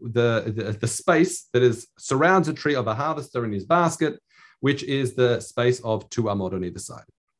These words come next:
Uh, sorry. Uh, sorry, four a-, but who's dalad amot etzel kol ilan, sorry. That would be four amot on each side. My mistake. I thought it was two, but it looks like it's four here. Sorry. Let's continue.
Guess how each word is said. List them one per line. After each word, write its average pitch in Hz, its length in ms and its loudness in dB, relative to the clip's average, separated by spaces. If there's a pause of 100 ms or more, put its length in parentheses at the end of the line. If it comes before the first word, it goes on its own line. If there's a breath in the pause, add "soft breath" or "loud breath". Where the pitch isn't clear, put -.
(200)
Uh, 127 220 2
sorry. 123 420 2 (920)
Uh, 107 400 2
sorry, 117 260 4
four 151 300 4
a-, 110 120 2
but 123 120 6
who's 165 340 4
dalad 151 380 6
amot 98 240 0
etzel 104 240 -4
kol 95 180 -6
ilan, 85 300 -2
sorry. 80 280 -14 (840)
That 123 120 2
would 135 120 6
be 117 140 6
four 147 240 4
amot 98 240 4
on 90 80 -2
each 80 180 -8
side. - 200 -16 (160)
My 95 140 -6
mistake. - 340 -6
I 95 60 -4
thought 120 80 0
it 113 60 0
was - 100 -8
two, 85 160 -2
but 85 140 -4
it - 640 -20
looks 101 140 -2
like 87 140 -4
it's - 120 -10
four 90 180 -2
here. - 160 -8
Sorry. 87 280 -8 (440 soft breath)
Let's - 140 -4
continue. 101 380 0